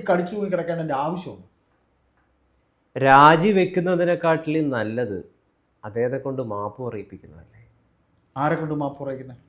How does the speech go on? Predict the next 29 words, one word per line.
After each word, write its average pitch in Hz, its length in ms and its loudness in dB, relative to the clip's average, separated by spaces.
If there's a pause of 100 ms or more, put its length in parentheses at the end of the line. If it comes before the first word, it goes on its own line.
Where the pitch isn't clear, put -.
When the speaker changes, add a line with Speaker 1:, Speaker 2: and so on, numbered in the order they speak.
Speaker 2:
രാഹുൽ 110 260 -8
മാങ്കൂട്ടത്തിനെ 104 440 -8
Speaker 1:
എന്തിന്? 160 280 -4
Speaker 2:
പറ്റിയിട്ട്. - 220 -16 (300)
അല്ല, 120 140 -6 (260)
അദ്ദേഹം 101 260 -4
തെറ്റ് 170 260 0
ചെയ്തോണ്ടാണല്ലോ. 226 760 6 (220)
Speaker 1:
മാപ്പ് 160 260 4
Speaker 2:
അല്ല, 196 220 12
Speaker 1:
എവിടെ 220 80 10
പറയും? 202 200 4 (140)
Speaker 2:
അല്ല, 170 120 2 (220)
തെറ്റ് 151 120 6
Speaker 1:
പാലക്കാട് 220 380 8
പോയി 202 140 6
മാപ്പ് 185 160 8
Speaker 2:
എന്ത്-, 190 160 6
Speaker 1:
പറയും. 185 120 6
Speaker 2:
എന്തിനാണ് 214 540 8 (220)
രാജിവെപ്പിക്കുന്നത്? 147 760 2 (540)
Speaker 1:
തെറ്റ് 208 220 2
കാണിച്ചു. 269 340 6
Speaker 2:
അല്ല, 214 280 12
തെറ്റ് 202 260 10
കാണിച്ചു 214 680 8
എന്ന് 175 160 2
Speaker 1:
ആ. 170 40 0
Speaker 2:
തോന്നുന്നുണ്ട്. 147 560 2